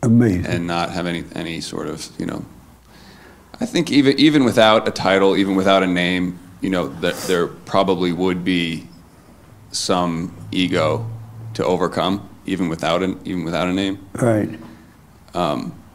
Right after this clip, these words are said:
Speaker 2: but less, less of that.
Speaker 1: Amazing.
Speaker 2: <laughs> 'Cause
Speaker 1: Had you identified with your name and title?
Speaker 2: Yeah, absolutely.
Speaker 1: Did you
Speaker 2: I
Speaker 1: know it before I asked that question?
Speaker 2: Um, no, I never even thought about it because,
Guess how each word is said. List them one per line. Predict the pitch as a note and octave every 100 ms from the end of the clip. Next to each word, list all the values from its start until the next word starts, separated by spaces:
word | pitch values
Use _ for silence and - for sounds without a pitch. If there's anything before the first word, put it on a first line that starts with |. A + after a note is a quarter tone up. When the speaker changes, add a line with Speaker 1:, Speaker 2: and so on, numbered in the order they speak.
| - -
Speaker 2:
but | F#2 D2+ - - - - - - -
less, | - F2+ - - - - - -
less | F#2 -
of | -
that. | - - - - - - -
Speaker 1:
Amazing. | C3+ C#3 C3 A2+ F#2+ F#2+ -
Speaker 2:
<laughs> | -
'Cause | G#2 - -
Speaker 1:
Had | - D#3 C#3
you | D#3+
identified | D3 C3+ D#3 D3+ D#3 D3 C3+
with | D3 D3
your | D#3+
name | D#3 D#3+ F3 D#3+ D3
and | B2+
title? | D3 D#3 D#3
Speaker 2:
Yeah, | A#2+ G#2 F2
absolutely. | E2+ - F#2 G2+ E2
Speaker 1:
Did | C3+ B2
you | D3+
Speaker 2:
I |
Speaker 1:
know | C#3 C#3+ D3+
it | B2
before | C3+ C3+ C3
I | A2
asked | B2 -
that | A#2+
question? | - C#3 C3+ D3+ C3 - - - - - - - _ _ _ _ _ _ -
Speaker 2:
Um, | G#2 G#2 G#2 G2+ G2 F#2+ F2+ - - - - - - _ -
no, | G2+ G2 G#2 G2+ F2
I | F2
never | F2+ F#2+ F#2
even | F2+ E2+
thought | D#2 F#2 F2+
about | F2+ F#2+ G2+
it | - - -
because, | - F2+ F#2+ F2+ E2+ E2+ - -